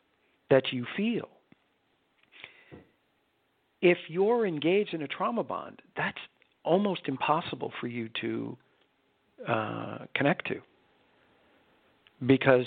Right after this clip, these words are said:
you're not, you haven't done your own inner work about how you've been traumatized in your past.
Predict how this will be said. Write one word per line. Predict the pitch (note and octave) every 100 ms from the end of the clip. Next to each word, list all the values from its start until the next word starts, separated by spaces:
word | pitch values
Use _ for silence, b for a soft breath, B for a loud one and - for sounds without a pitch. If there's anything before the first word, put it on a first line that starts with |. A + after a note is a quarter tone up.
| -
you're | B2
not, | B2 C3+
you | B2+
haven't | A#2 B2 A#2+
done | A2 B2 B2
your | A#2 A#2
own | A#2
inner | A2+ A#2
work | A2 D3 F#3+ C3+ - B B B
about | B2 A#2 G#2+
how | - - C3+ C3 B2 B2 A#2+ b b b b _ _
you've | - A2 C#3 C3+
been | C3+ B2
traumatized | - C#3+ E3 - G2 - -
in | -
your | G2+ -
past. | - G#3 G3+ - -